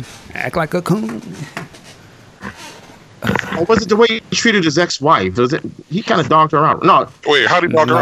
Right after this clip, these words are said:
Speaker 3: out? She went nuts.
Speaker 1: she went
Speaker 2: I'm trying to
Speaker 1: crazy.
Speaker 2: remember. I'm
Speaker 1: She, she had a
Speaker 2: trying to
Speaker 1: lawsuit
Speaker 2: remember.
Speaker 1: on him
Speaker 2: Yeah, she
Speaker 1: just recently, remember?
Speaker 2: Yeah, right, right. She, yeah, you're right. Yeah. I, I
Speaker 3: Filed
Speaker 2: got
Speaker 3: by not an attorney. Come on. <laughs>
Speaker 2: The what? The what?
Speaker 3: The lawsuit was filed by someone who isn't an attorney.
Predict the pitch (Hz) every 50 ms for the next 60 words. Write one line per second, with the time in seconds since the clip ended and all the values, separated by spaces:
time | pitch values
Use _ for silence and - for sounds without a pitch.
0 | - 117 117 - - 240 226 165 - - 185 220 - 175 208 202 175 160 139 123
1 | 120 117 - 208 196 196 175 170 165 170 185 180 - _ _ _ _ _ _ _
2 | _ _ _ - - 127 131 131 190 202 - - - - 196 190 165 147 147 151
3 | 160 160 143 135 131 190 180 - 170 175 175 175 175 175 160 - 165 151 - 185
4 | 208 233 - 143 117 117 104 98 110 123 139 160 185 - - - - - - -
5 | - - 202 196 180 175 170 160 160 139 - - - 147 - 127 135 123 127 135
6 | 160 143 123 120 120 127 131 101 90 85 78 64 95 139 160 160 160 135 135 131
7 | 120 135 139 - - - 117 123 143 151 156 - - - 160 131 - 143 131 127
8 | 110 - - - 135 101 78 71 - - - - - - _ _ _ _ - -
9 | - - - _ _ _ _ _ _ _ - - - - - 226 - - 160 -
10 | - 277 - - - 117 127 156 269 - - _ _ - - - - - - -
11 | 120 113 120 131 - 139 139 139 180 - - - - 135 - - 156 151 151 135
12 | 127 123 - - 143 139 123 113 117 - - 143 135 - 113 110 - - 104 98
13 | 95 92 - - 104 90 80